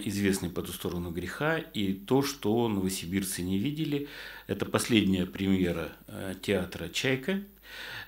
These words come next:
и, э, «Онегин». Вот четыре спектакля, которые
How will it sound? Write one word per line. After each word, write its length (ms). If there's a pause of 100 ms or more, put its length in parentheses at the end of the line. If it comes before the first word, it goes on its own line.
(180)
и, 420
э, 600
«Онегин». 500 (140)
Вот 500
четыре 460
спектакля, 560
которые 720